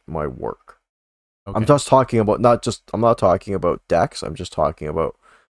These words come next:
Speaker 1: you as a person
Speaker 2: Okay.
Speaker 1: spending time to do, to create, like, some body of work.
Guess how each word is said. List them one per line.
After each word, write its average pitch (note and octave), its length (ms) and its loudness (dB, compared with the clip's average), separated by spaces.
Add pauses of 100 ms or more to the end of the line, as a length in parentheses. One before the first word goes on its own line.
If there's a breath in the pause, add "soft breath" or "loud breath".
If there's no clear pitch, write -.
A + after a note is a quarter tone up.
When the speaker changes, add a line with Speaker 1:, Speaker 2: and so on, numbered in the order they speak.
(340)
Speaker 1:
you G#2+ 400 0
as F#2 120 -2
a E2 60 -6
person C#2+ 920 -6 (180)
Speaker 2:
Okay. - 300 -16 (960)
Speaker 1:
spending F2+ 400 0
time D#2 540 -2 (260)
to E2 100 -10
do, C#2 480 -6 (720)
to - 60 -20
create, C2 520 -6 (680)
like, - 280 -8
some F#2 220 -10
body D2+ 320 -2
of B1 180 -12
work. E2 380 -4